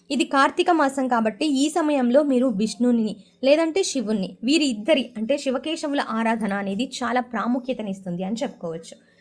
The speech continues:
కాబట్టి వృషభ రాశి వారు ఈ విషయంలో మీరు ఇలాంటి పరిహారాలు చేసుకుంటే చాలా మంచిది అని చెప్పుకోవచ్చు. మీకు ఒకవేళ వీలైతే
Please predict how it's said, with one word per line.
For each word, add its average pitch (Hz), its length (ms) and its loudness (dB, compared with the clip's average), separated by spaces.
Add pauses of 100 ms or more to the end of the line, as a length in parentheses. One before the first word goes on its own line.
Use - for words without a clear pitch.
(180)
కాబట్టి 285 300 2
వృషభ 254 340 0
రాశి 220 320 -2
వారు 226 340 -2 (260)
ఈ 330 180 4
విషయంలో 320 460 0
మీరు 269 260 -2
ఇలాంటి 247 280 -2
పరిహారాలు 208 560 -4
చేసుకుంటే 185 380 -6
చాలా 208 320 -6
మంచిది 180 420 -8
అని 190 100 -8
చెప్పుకోవచ్చు. 185 640 -12
మీకు 220 180 -6
ఒకవేళ 190 320 -4
వీలైతే 226 600 -4